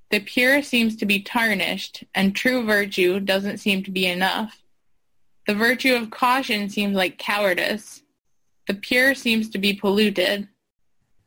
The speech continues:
The true square seems to have no corners. The best vessels take the most time to finish. The greatest sounds cannot be heard, and the greatest image has no form.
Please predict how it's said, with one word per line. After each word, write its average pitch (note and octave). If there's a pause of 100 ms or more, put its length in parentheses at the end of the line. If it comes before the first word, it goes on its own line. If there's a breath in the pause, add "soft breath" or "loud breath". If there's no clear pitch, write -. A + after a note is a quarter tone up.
(140)
The G#3
true C4+
square A3
seems G#3
to G3
have G3
no G3
corners. G3 (800)
The G#3
best A3+
vessels G#3+
take G#3+
the G3+
most G3+
time F#3+
to G3
finish. G3 (880)
The G3+
greatest A3+
sounds G3+
cannot G#3
be G#3+
heard, F#3
and F#3+
the F#3+
greatest G#3
image G3
has F#3
no F#3
form. F#3